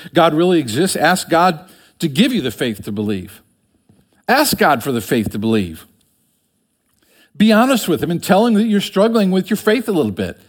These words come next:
"I want to believe, God, but I'm having a hard time believing." You can tell God because he already knows. Remember, he knew what Philip's response was gonna be.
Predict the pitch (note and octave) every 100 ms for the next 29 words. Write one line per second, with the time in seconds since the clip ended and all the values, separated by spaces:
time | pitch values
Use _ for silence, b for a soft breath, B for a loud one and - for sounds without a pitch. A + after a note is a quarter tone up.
0 | b b b b F#3+ A3 C4 D#4 G#3 F3
1 | D#3+ C3 F3 A3 A3 G#3+ A#3 A#3+ A3+ A3+
2 | C4+ A3+ G#3+ G3 F3 E3+ C#3+ A2 B B
3 | F3+ A3+ C4 - A#3+ C#4 F3 E3+ G3+ G3
4 | G3 G3 G#3+ A3+ G#3 A#3+ E3+ E3 G#3+ A3
5 | G3+ G3+ A3+ A3+ F3+ F#3+ G#3 - D3+ -
6 | D#3 D3+ D3 C#3 C#3+ B2+ D3 F#3+